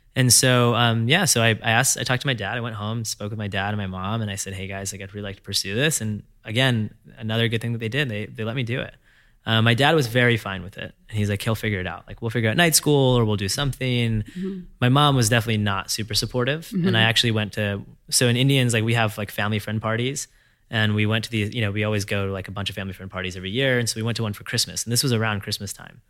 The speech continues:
Speaker 1: And I love messing with my parents' friends because, like, for them, they all kinda, like, they're all very sweet, very smart, very affluent,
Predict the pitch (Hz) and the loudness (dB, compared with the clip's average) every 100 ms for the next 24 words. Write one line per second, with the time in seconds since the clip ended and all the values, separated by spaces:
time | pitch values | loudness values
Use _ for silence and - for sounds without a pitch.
0 | _ _ _ _ - 127 120 120 123 104 | _ _ _ _ 0 2 4 4 2 2
1 | 98 92 110 104 95 98 98 95 - 95 | 0 0 0 -2 -4 -6 -4 -6 -4 -6
2 | 107 147 113 120 110 110 139 156 160 139 | -4 -6 -4 -2 -2 -2 0 2 2 0
3 | 131 139 165 196 190 135 - - - _ | 0 2 2 2 0 0 -4 -20 -20 _
4 | - - _ _ _ - 143 143 131 120 | -20 -20 _ _ _ 2 2 4 4 2
5 | - 123 110 123 117 - 113 107 113 107 | 2 0 0 0 0 0 -2 -2 -2 -2
6 | 110 117 107 101 | -2 -2 -4 -6